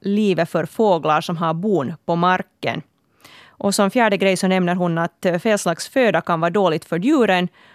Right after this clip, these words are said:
Och slutligen så, eh, leder dåligt placerade matningsställen lätt till trafikolyckor.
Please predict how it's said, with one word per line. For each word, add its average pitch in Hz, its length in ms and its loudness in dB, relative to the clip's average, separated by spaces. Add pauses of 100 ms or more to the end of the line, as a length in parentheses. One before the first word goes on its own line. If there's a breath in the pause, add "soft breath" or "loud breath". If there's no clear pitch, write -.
(200 soft breath)
Och 190 400 2
slutligen 175 500 -2
så, 165 340 0 (400)
eh, 160 340 0
leder 180 440 2
dåligt 185 400 0
placerade 170 520 -2
matningsställen 165 1120 -2
lätt 170 280 -6
till 156 180 -4
trafikolyckor. 165 1120 -4